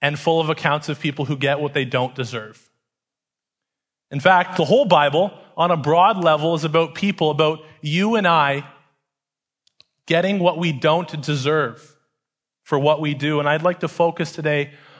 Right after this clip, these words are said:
on an event that illustrates this. One of the greatest kings of Judah in the Old Testament is used by God in amazing ways. He takes the people from this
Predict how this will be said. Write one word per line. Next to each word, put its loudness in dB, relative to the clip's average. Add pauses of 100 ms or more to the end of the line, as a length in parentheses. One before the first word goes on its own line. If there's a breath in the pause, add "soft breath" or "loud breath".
(100)
on 0
an -2
event -2
that 0
illustrates -4
this. -12 (720)
One -2
of -2
the 0
greatest -2
kings -4
of -4
Judah -2 (200 soft breath)
in -12
the -4
Old -2
Testament -4
is -8
used -4
by 0
God 0
in -6
amazing -6
ways. -6 (720)
He -6
takes -4
the -6
people -4
from -4
this -4